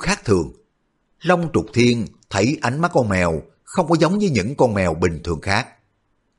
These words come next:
"Em cũng biết vậy, nhưng mà không thấy nó có gì khác thường. Có lẽ nó có duyên với sư phụ, vì thế mới ở bên cạnh sư phụ. Em không thấy nó có tà ý gì, hôm đó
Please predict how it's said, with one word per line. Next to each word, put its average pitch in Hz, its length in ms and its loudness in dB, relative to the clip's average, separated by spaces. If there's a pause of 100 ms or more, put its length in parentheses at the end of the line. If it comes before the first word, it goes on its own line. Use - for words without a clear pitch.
"Em 107 300 0
cũng 95 180 -2
biết 151 260 4
vậy, 90 240 2 (440)
nhưng 175 160 0
mà 120 60 -2
không 143 280 -2
thấy 165 200 0
nó 190 280 2
có 208 120 6
gì 101 140 2 (100)
khác - 220 -4
thường. 90 320 0 (380)
Có 196 80 4
lẽ 107 420 4
nó 127 80 -2
có 147 220 2
duyên 113 260 2
với 127 120 2
sư 120 240 0
phụ, 90 340 2 (260)
vì 120 300 2
thế 147 360 2 (140)
mới 135 160 0
ở 104 120 0
bên 113 200 4
cạnh 82 240 -2
sư 113 220 2
phụ. 87 340 0 (580)
Em 113 500 -2
không 120 260 -2
thấy 135 260 0
nó 175 140 0
có 170 120 2
tà 85 320 0
ý 156 200 2
gì, 87 300 2 (360)
hôm 170 280 0
đó 185 180 4